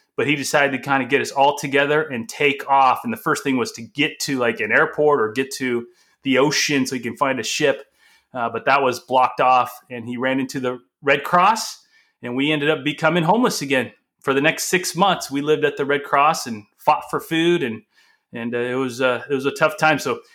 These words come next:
you're like, "Well, he had money in the bank. He had all this stuff." It's gone. He lost everything. It was, uh, it was all corrupt. So here he is, bone dry, poor again.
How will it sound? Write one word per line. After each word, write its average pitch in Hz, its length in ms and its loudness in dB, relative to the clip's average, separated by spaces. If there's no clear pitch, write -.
you're 160 140 2
like, 160 180 2
"Well, 208 120 2
he 226 40 0
had 214 140 2
money 196 200 2
in 196 100 2
the 170 60 2
bank. 165 380 -2
He 175 120 -4
had 190 180 0
all 185 80 2
this 147 200 -4
stuff." 185 300 0
It's 170 160 -8
gone. 202 500 2
He 180 120 -2
lost 190 360 2
everything. 180 420 -4
It 165 140 -6
was, 156 360 0
uh, 135 300 -4
it 175 80 2
was 147 120 -2
all 156 180 2
corrupt. - 480 -2
So 120 540 0
here 170 220 4
he 160 200 2
is, - 800 -2
bone 156 340 2
dry, 143 640 2
poor 185 260 2
again. 110 300 -6